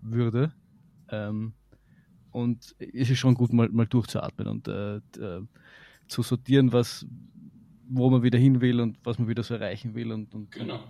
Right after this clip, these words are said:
Speaker 1: all
Speaker 2: Und
Speaker 1: das.
Speaker 2: vor allem, das gibt dir ja dann auch wieder Hunger für mehr, wenn's mal soweit ist,
Speaker 1: Voll.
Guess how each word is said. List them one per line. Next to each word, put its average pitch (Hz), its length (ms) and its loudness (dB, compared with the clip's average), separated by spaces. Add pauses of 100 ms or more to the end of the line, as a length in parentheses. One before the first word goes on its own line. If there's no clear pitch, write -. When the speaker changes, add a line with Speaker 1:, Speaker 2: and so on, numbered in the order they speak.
Speaker 1:
all 113 120 -8
Speaker 2:
Und 120 60 -6
Speaker 1:
das. 117 160 -6
Speaker 2:
vor 123 120 -6
allem, 123 140 -4
das 123 180 -6
gibt - 200 -14
dir 139 80 -8
ja 123 120 -8
dann 113 160 -10
auch 120 220 -18
wieder 123 180 -12
Hunger 123 260 -8
für 117 140 -14
mehr, 127 420 -12
wenn's 113 260 -14
mal 113 200 -12
soweit 113 300 -18
ist, - 260 -10
Speaker 1:
Voll. 113 260 -6